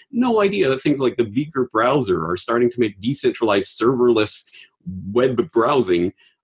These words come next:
a possibility, not just a possibility, but something you can actually do. Uh, some really mind-blowing things are happening, but of course, no one's concentrating on that because, hey, I wanna be, I want to be on Facebook.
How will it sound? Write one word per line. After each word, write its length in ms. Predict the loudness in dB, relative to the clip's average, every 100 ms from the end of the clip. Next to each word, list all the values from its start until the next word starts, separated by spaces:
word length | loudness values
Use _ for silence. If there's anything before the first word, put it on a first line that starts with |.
| -8
a 80 | -2
possibility, 580 | -2 0 0 2 2
not 160 | 0 0
just 140 | 0
a 40 | 0
possibility, 460 | 0 0 0 0
but 100 | 0
something 220 | 0 0 2
you 80 |
can 120 | 0 -2
actually 440 | -4 -2 -2 0
do. 380 | 0 0 -2 -6 -14 -20 _ -6
Uh, 180 | -6 -4
some 300 | -2 0 0
really 240 | 0 2
mind-blowing 880 | 2 2 0 0 2 2 2 2 2
things 300 | 0 0 0
are 80 | 0
happening, 480 | 0 -2 -2 -2 0
but 180 | -2 -6 _ _ _ -20 -20 -20 -16 -12
of 120 | -6
course, 380 | -2 0 0 0
no 100 | 0
one's 200 | 0 -2
concentrating 640 | -2 -2 -2 -4 -2 0
on 160 | -2 0
that 180 | -2 -4
because, 300 | -2 -2 0
hey, 240 | -2 0
I 160 | 0 0
wanna 220 | 0 0
be, 240 | 0 -2 -2
I 200 | 0 0
want 260 | 0 0 -2
to 140 | -4
be 340 | -4 -2 0 0
on 220 | 0 0
Facebook. 400 | 0 0 -2 -8